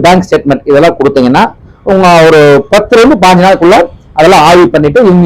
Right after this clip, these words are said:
இருந்து அவங்க அங்க அனுப்பி அவங்க வந்து உங்களுக்கு அக்கௌண்ட் வர வச்சு தருவாங்க. இது வந்து நீங்க குறிப்பா சொல்றேன், இந்த அஞ்சு நோட்டு, பத்து நோட்டு, இருபது நோட்டு இருக்கு, நிறைய இருக்குது, கட்டாய தேவை அப்படிலாம் செலுத்தாதீங்க, செலுத்திடாதீங்க, அது உங்களுக்கு வந்து சட்டச்சிக்கல் கொண்டு வந்து விட்டுரும். அப்படி வாங்க மாட்டாங்க. ஒரு நோட், ரெண்டு நோட், அஞ்சு நோட்டு இது கூட இருந்தா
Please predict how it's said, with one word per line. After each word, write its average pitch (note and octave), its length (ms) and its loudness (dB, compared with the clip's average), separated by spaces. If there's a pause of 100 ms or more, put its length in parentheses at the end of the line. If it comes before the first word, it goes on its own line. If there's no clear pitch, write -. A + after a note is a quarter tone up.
இருந்து F3+ 200 0
அவங்க D#3 200 0
அங்க D#3+ 200 0
அனுப்பி D#3 240 -2 (400)
அவங்க F3 180 0
வந்து A3 160 0
உங்களுக்கு G#3 260 0 (160)
அக்கௌண்ட் D3+ 240 -2
வர C3+ 120 0
வச்சு - 160 -10
தருவாங்க. A#2 300 -2 (480)
இது A#3 120 2 (100)
வந்து A3 160 2 (120)
நீங்க G3+ 160 2 (400)
குறிப்பா A3 300 0
சொல்றேன், G3+ 320 0
இந்த F3+ 140 0
அஞ்சு F3+ 220 2
நோட்டு, F#3+ 160 0 (100)
பத்து E3+ 160 -2
நோட்டு, F3+ 140 0
இருபது F3 160 2
நோட்டு E3 120 -2
இருக்கு, D#3 180 -2
நிறைய D#3+ 200 0
இருக்குது, D3+ 260 0 (300)
கட்டாய D#3 240 -2
தேவை D3 240 2
அப்படிலாம் D3+ 340 -2
செலுத்தாதீங்க, C#3 500 0 (100)
செலுத்திடாதீங்க, D3+ 580 -4 (340)
அது D3 140 0
உங்களுக்கு C#3+ 240 0
வந்து E3+ 120 -8
சட்டச்சிக்கல் D3+ 360 -4
கொண்டு C#3+ 140 -2
வந்து B2+ 60 -2
விட்டுரும். E3+ 260 -4 (260)
அப்படி C#3 240 -2
வாங்க E3 240 0
மாட்டாங்க. C#3 320 0 (760)
ஒரு G3 180 2
நோட், C4+ 220 2
ரெண்டு F#3+ 180 0
நோட், G#3 180 0
அஞ்சு D#3 160 -2
நோட்டு F#3 180 -2
இது D#3+ 80 -2
கூட F3+ 200 0
இருந்தா D#3+ 200 0